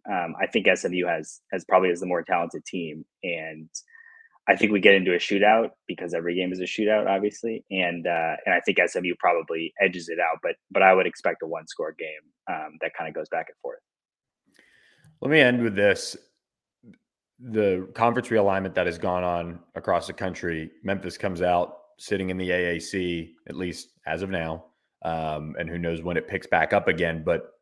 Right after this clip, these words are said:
Speaker 2: what is the feeling around this program kind of overall right now? 'Cause they're having success. They're right in the thick of a conference championship race, but,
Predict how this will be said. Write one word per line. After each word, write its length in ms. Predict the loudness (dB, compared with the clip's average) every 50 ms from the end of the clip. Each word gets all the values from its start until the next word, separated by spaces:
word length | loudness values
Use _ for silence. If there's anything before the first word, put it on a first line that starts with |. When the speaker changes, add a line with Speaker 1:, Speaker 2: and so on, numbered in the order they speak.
| _ _ _ _ _ _ _ _
Speaker 2:
what 160 | 6 8 8
is 140 | 8 6 4
the 80 | 0
feeling 360 | -4 2 4 6 6 6 4 4
around 280 | 2 2 2 2 2
this 120 | -2 -4 -6
program 380 | -2 0 0 2 2 -2 -4
kind 180 | -4 -6 -8 -6
of 80 | -4
overall 560 | -2 -2 0 0 2 2 4 6 6 4 4 2
right 220 | 2 0 0 -2
now? 180 | -4 -6 -6 -8
'Cause 180 | -8 -10 -8
they're 140 | -6 -6 -2
having 300 | 2 2 2 2 0 -4
success. 420 | -8 -12 -4 0 2 2 2 2
They're 120 | 0 -2 0
right 180 | 2 2 2
in 60 | 2 0
the 60 | -2
thick 220 | -2 -2 -2 0
of 80 | -2 -2
a 60 | -2
conference 480 | -2 -2 -2 -2 -2 -4 -6 -6 -6 -6
championship 640 | -4 -4 -4 -2 -4 -6 -6 -2 0 0 0 0 -2 -8 _ _ _ _ _ _ _ _ _ 2
race, 400 | 6 8 8 8 8 4 0 -4
but, 380 | 0 2 2 4 2 0 -2